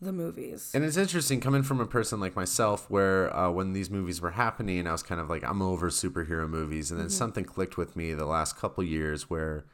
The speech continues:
Speaker 2: spanning over nineteen, twenty plus years of this universe
Speaker 1: Mm-hmm.
Speaker 2: and the stories kinda keep evolving and more people keep getting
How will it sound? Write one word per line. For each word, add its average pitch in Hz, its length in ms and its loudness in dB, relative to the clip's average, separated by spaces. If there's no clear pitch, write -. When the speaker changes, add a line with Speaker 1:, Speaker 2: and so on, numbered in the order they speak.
Speaker 2:
spanning 113 400 -2
over 98 240 2
nineteen, 92 840 -2
twenty 95 300 -2
plus 92 320 -2
years 87 600 2
of 78 580 -2
this 87 240 -2
universe 90 920 0
Speaker 1:
Mm-hmm. 190 140 -6
Speaker 2:
and 78 320 -4
the 78 40 -6
stories 90 380 -2
kinda 82 220 -4
keep - 240 -10
evolving 87 680 0
and 80 160 -4
more 85 160 -2
people - 260 -8
keep - 360 -10
getting 78 380 -4